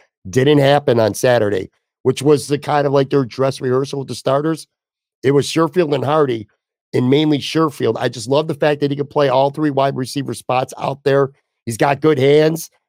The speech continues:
He's tough. We saw that twenty-one yard catch in the middle of the field. I thought was one of the bright spots of the game.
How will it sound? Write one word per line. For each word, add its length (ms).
He's 200
tough. 400
We 80
saw 240
that 180
twenty-one 440
yard 200
catch 220
in 80
the 60
middle 200
of 80
the 40
field. 200
I 80
thought 200
was 100
one 140
of 60
the 60
bright 220
spots 320
of 80
the 80
game. 380